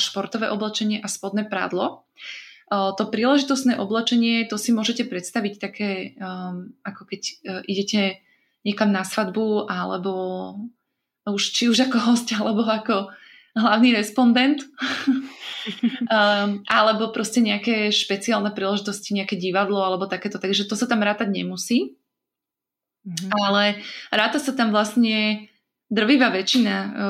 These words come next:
Speaker 1: toho, čo máte v šatníku.
Speaker 2: Ty máš koľko kuskov?
Speaker 1: Už si druhá v priebehu týždňa, ktorá sa ma na to pýta, eh, pri takomto nejakom rozhovore a nechcem ani teraz klamať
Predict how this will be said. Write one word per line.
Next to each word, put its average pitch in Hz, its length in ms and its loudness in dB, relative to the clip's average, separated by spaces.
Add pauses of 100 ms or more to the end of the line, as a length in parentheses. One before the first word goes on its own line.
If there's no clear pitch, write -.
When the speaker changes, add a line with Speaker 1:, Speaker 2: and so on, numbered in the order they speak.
(120)
Speaker 1:
toho, 208 280 0
čo 226 120 0
máte 196 240 -2
v 208 80 -4
šatníku. 196 480 -2 (2000)
Speaker 2:
Ty 233 140 0
máš 247 180 4
koľko 226 380 0
kuskov? 180 500 -10 (300)
Speaker 1:
Už 240 160 6
si 320 160 2
druhá 220 720 4
v - 200 -6 (360)
priebehu 220 400 4
týždňa, 214 320 2
ktorá 214 240 0
sa 240 80 0
ma 233 80 4
na 220 160 -2
to 262 160 2
pýta, - 320 0
eh, 277 120 2 (360)
pri 202 160 -4
takomto 220 320 -2
nejakom 202 320 -2
rozhovore 208 480 0
a 202 160 -2
nechcem 214 320 -2
ani 220 240 0
teraz 220 240 -2
klamať 196 640 -4